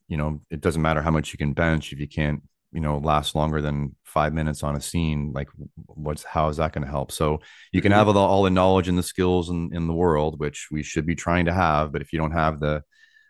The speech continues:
Speaker 1: you know, the body to be able to make those skills happen, um, they're not worth anything.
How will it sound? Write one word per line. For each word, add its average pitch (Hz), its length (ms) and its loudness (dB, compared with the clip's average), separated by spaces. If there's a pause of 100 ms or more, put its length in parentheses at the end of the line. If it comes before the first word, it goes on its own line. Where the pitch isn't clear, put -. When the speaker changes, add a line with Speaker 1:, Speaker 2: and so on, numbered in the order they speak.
(240)
Speaker 1:
you 87 120 -2
know, 78 200 0
the 78 80 -2
body 80 400 4
to 76 100 0
be 78 160 0
able 76 180 -2
to 73 560 -4 (400)
make 82 260 -2
those 76 200 -2
skills 73 400 -4
happen, 76 600 -2 (1000)
um, 73 560 -4 (1040)
they're 78 180 -2
not 78 200 2
worth 85 220 0
anything. 71 420 -4